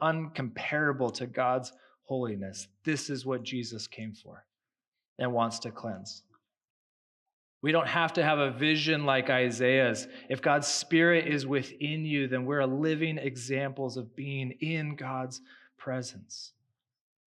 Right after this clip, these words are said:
In the Sermon on the Mount, Jesus said that all would be fulfilled in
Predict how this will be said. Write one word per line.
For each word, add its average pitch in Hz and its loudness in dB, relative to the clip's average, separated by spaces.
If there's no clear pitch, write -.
In 151 2
the 156 2
Sermon 185 6
on 160 6
the 151 0
Mount, 151 2
Jesus 160 4
said 147 4
that 135 2
all 160 8
would 151 4
be 143 4
fulfilled 156 2
in 139 -4